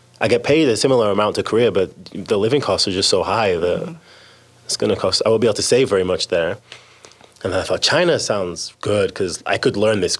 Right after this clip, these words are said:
Speaker 1: really difficult language and then come back and show off, you know, like, <laughs> I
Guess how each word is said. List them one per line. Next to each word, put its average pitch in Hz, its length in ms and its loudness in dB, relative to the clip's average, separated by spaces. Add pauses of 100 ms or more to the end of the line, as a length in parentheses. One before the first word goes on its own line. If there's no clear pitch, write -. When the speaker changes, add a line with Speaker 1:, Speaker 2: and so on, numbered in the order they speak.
(160)
Speaker 1:
really 131 300 -2
difficult 123 380 -2
language 98 420 0
and 95 100 -4
then 90 360 -2 (320)
come 101 100 0
back 101 160 0
and 92 80 -4
show 95 160 2
off, 82 240 -2
you 98 60 -2
know, 92 180 2
like, 95 220 2
<laughs> - 0 -
I 107 80 2